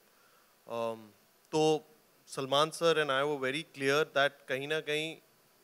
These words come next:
जो सत्तर साल की जिंदगी उस किरदार ने जी है, वो उस एक लुक में दिखनी चाहिए। So, जब हमने, तो एक, एक, जब आदमी इतने साल जिंदगी जीता है और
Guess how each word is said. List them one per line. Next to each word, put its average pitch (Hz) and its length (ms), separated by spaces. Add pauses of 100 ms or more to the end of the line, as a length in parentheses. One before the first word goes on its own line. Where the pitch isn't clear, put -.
(320)
जो 147 220
सत्तर 143 400
साल 147 280
की 147 140
जिंदगी 131 380
उस 143 140
किरदार 127 340
ने 143 120
जी 127 220
है, 143 60
वो 139 180
उस 139 180 (280)
एक 143 200
लुक 139 240
में 139 100
दिखनी 131 260
चाहिए। 104 340 (840)
So, 135 300 (460)
जब 143 140
हमने, 143 340 (440)
तो 156 160
एक, 147 240 (160)
एक, 151 140 (280)
जब 151 260 (160)
आदमी 131 380
इतने 151 640
साल 143 280
जिंदगी 135 380
जीता 143 360
है 143 200
और 135 280